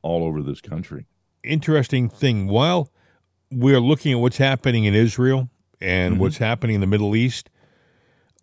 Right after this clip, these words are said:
Speaker 2: uh, there are things happening around here that people are ignoring. For example, they dropped a gun charge for Hunter Biden yesterday. I don't know that you heard about that.
Speaker 1: Yeah.
Speaker 2: But
Speaker 1: Yeah,
Speaker 2: one
Speaker 1: they
Speaker 2: of
Speaker 1: did.
Speaker 2: his, his,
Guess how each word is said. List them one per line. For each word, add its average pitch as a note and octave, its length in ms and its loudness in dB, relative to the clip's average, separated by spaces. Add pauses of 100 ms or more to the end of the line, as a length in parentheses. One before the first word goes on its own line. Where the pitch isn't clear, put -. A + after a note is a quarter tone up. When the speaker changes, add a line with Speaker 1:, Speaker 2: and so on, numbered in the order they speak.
(180)
Speaker 2:
uh, A#2 140 2
there C#3 160 4
are D#3+ 40 0
things G3 260 -2
happening D#3 500 -2 (100)
around D3 560 0
here B2 560 0
that A2 380 -2 (200)
people E3 300 -2
are C3+ 140 0
ignoring. C3 440 2
For C3+ 140 -2
example, A#2 600 2 (400)
they F3 120 -4
dropped D#3 340 -2
a G#2 60 0
gun D3+ 300 -2
charge D#2 480 -4
for F2 200 -10
Hunter A#2 340 -2
Biden G#2+ 600 -4 (140)
yesterday. G2+ 600 -4
I F2+ 60 -4
don't A#2 140 2
know G#2+ 80 -2
that F#2+ 80 -2
you F#2 120 0
heard C3 200 2
about F2 220 -4
that. F#2 300 -4
Speaker 1:
Yeah. D#2+ 280 0 (200)
Speaker 2:
But A#2+ 120 2
Speaker 1:
Yeah, F2+ 80 4
Speaker 2:
one D#3 120 6
Speaker 1:
they F3+ 40 6
Speaker 2:
of F3 60 4
Speaker 1:
did. D#3+ 60 4
Speaker 2:
his, C3 220 0 (100)
his, B2 280 0